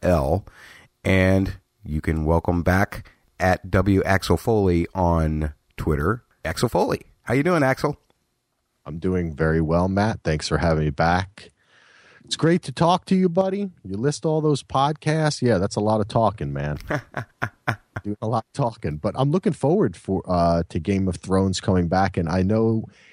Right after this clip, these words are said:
Speaker 2: even though I know that you're not doing the show, which is cool, I do expect, though, that it does bring back, um, a kind of enthusiasm for the books, too, for the show to return, right?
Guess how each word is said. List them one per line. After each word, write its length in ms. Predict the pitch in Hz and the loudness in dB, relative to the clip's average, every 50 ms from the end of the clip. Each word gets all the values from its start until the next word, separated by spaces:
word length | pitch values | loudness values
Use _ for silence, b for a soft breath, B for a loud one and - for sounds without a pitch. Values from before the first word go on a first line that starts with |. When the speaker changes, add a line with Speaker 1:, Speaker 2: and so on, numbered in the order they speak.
| B B | B B
Speaker 2:
even 220 | 104 113 131 147 | -2 0 0 2
though 160 | 127 131 120 110 | 2 2 2 2
I 80 | 101 | 0
know 200 | 95 95 104 107 | 2 2 2 2
that 160 | 104 101 85 | 0 0 -2
you're 100 | 71 85 | -2 -2
not 240 | 87 90 92 90 - | 0 2 0 0 0
doing 220 | - 92 87 82 78 | 0 0 0 2 0
the 80 | 78 | 0
show, 480 | - - - - 90 82 82 101 143 156 123 | -2 -2 0 0 2 2 2 2 0 -2 -4
which 180 | 82 73 - | -8 -12 -12
is 80 | - - | -12 -14
cool, 460 | - - - 87 85 92 113 131 123 b b b b b b b b b b b _ - | -10 -4 -2 0 2 2 0 0 -2 b b b b b b b b b b b _ 0
I 180 | 98 101 101 | 2 2 2
do 380 | 98 85 85 - - 120 139 147 | 2 0 -4 -4 -2 0 2 2
expect, 520 | 117 - - - - - 98 95 95 - | 0 0 -2 -4 -2 0 0 0 0 0
though, 200 | - 92 90 87 | 0 2 2 2
that 200 | 82 85 82 82 | 2 2 2 2
it 140 | 82 80 - | 0 0 0
does 300 | - 101 101 98 95 98 | 0 0 2 2 0 -2
bring 500 | - - 95 87 82 95 98 90 87 85 | -6 -4 -2 0 2 2 2 2 0 -2
back, 720 | 80 65 90 90 87 90 90 87 - _ - - - - - _ _ _ - | -2 -2 0 2 2 2 0 0 -4 _ -20 -20 -20 -20 -20 _ _ _ -4
um, 640 | - 82 80 80 78 76 78 78 73 73 76 76 73 - - _ _ _ _ _ - | 0 0 2 2 2 0 0 -2 -4 -4 -6 -8 -8 -12 -16 _ _ _ _ _ -6
a 100 | - 80 | -4 -4
kind 240 | - - 117 95 95 | -2 0 0 0 0
of 100 | 90 82 | 0 0
enthusiasm 1160 | 80 78 - - 143 156 175 143 113 95 82 76 71 76 76 73 - 76 73 71 71 76 78 - _ _ _ _ _ _ _ _ _ _ - | -2 -2 -2 -2 0 0 0 0 0 2 2 2 2 2 2 2 2 0 0 0 -2 -4 -6 -8 _ _ _ _ _ _ _ _ _ _ -20
for 560 | - - - 98 90 85 80 78 78 80 78 73 | -10 -4 0 2 2 4 4 4 4 4 2 2
the 100 | - 73 | 0 -2
books, 500 | 71 - 131 101 - - - - - - | 0 0 0 0 0 -2 -6 -6 -6 -4
too, 240 | - - 170 156 113 | -2 0 0 0 0
for 120 | - - | -2 -4
the 100 | - - | -2 0
show 260 | - - - 113 76 76 | 0 0 2 2 2 0
to 80 | - | 0
return, 440 | 62 65 - - - 73 67 64 65 | -4 -6 -6 -4 -4 -4 -4 -4 -4
right? 280 | 67 76 92 151 190 | -2 0 0 0 0